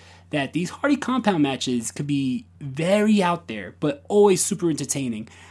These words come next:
I was a big fan of all the matches at the Hardy compound in Impact Wrestling. The Decay or Delete, the Final Deletion, the Great War. And then in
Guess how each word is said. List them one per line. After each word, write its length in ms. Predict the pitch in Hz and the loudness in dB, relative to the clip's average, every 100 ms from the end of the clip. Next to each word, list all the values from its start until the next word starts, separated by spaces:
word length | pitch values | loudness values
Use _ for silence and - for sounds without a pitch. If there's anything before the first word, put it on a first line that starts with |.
| - | -8
I 120 | 151 | 0
was 120 | 160 139 | 0 0
a 40 | |
big 260 | 120 165 - | 0 -2 -2
fan 280 | 170 165 | -2 0
of 120 | 165 123 | -2 -4
all 240 | - 147 | -2 0
the 80 | 156 | 2
matches 360 | 147 139 139 135 | 2 0 -2 -4
at 140 | 120 | -4
the 100 | 117 | -2
Hardy 180 | 131 131 | -2 -2
compound 540 | - 135 123 131 123 | -2 -4 -2 -2 -2
in 140 | 117 117 | -2 -6
Impact 340 | 110 113 104 | -6 -10 -6
Wrestling. 500 | 151 170 214 214 208 - - - - | -4 -2 -2 -2 -4 -8 -20 -20 -6
The 480 | 120 113 110 101 - - - _ - - - | 0 0 0 -4 -10 -20 -20 _ -20 -20 -6
Decay 460 | 135 - 143 143 | -6 -4 -2 0
or 120 | 147 131 | 0 -2
Delete, 580 | 113 160 165 175 175 - | 0 2 4 2 -2 -10
the 280 | 131 127 123 | -4 0 0
Final 320 | - 135 131 | 0 0 0
Deletion, 680 | 113 113 208 185 - 202 196 | 0 0 2 2 2 2 2
the 80 | 120 | 0
Great 280 | 110 113 - | 0 0 0
War. 500 | 180 220 220 214 - - - - _ _ - _ - | 2 2 2 -2 -6 -16 -20 -20 _ _ -20 _ -2
And 120 | 160 | 2
then 280 | 147 127 123 | 2 2 2
in 460 | - 131 120 110 | 0 -2 -2 -4